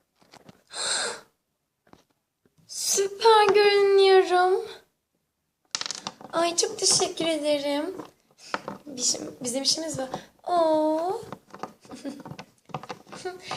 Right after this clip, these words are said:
Çok teşekkür ederim. Lenslerinizi almayacak mısınız?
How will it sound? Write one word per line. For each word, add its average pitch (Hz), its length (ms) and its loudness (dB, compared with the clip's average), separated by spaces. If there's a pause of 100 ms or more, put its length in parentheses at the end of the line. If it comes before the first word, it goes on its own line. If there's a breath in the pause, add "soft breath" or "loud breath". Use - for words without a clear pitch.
(100)
Çok 381 200 -6
teşekkür 339 420 0
ederim. 294 380 0 (1300 loud breath)
Lenslerinizi 294 720 2
almayacak 415 580 0
mısınız? 311 680 -6